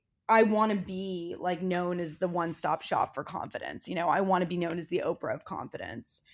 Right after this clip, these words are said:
So, um, I'm, I wanna be available. So I really, and I really am. And then in terms of what's next, obviously we're wrapping Let's Fucking Date. We're definitely gonna do a season two. I'm thinking about entering the podcast space myself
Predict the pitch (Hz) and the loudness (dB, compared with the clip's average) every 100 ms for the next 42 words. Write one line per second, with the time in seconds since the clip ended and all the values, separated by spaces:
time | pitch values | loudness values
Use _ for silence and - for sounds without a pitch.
0 | - - - 196 175 160 165 160 - 165 | -20 -14 -4 0 2 2 0 -4 -2 0
1 | 123 92 90 - _ - - 214 214 208 | 0 -2 -6 -12 _ -16 0 0 4 6
2 | 185 185 185 180 185 - - 185 175 190 | 6 6 4 2 -4 -8 -6 0 4 2
3 | 202 - - - - 180 - 87 131 180 | 0 -6 -10 -10 -4 -2 -2 -2 -2 0
4 | 175 - 175 175 170 185 208 208 196 185 | 0 -2 -2 -2 -2 -2 0 0 0 0
5 | 175 - - - - 269 285 262 214 214 | -2 -6 -16 -8 0 4 4 4 0 0
6 | 214 196 - 196 190 185 190 185 185 175 | 0 -2 0 0 0 -2 0 2 4 4
7 | 185 190 185 - 190 185 - 190 220 226 | 2 0 0 -2 -2 -2 -4 -2 2 6
8 | 226 220 196 190 202 196 190 185 180 190 | 6 4 2 2 2 0 0 0 -2 -2
9 | 175 180 170 185 175 170 175 - - - | -4 -4 -4 -4 -2 -2 -4 -8 -18 -2
10 | 220 226 254 254 226 202 196 190 190 190 | 2 4 6 6 6 4 2 0 2 2
11 | 185 - 175 170 180 170 - 185 175 - | -2 -2 -4 -2 -2 -4 -4 -4 -4 -4
12 | 156 160 151 147 175 269 | -8 -6 -2 0 0 -2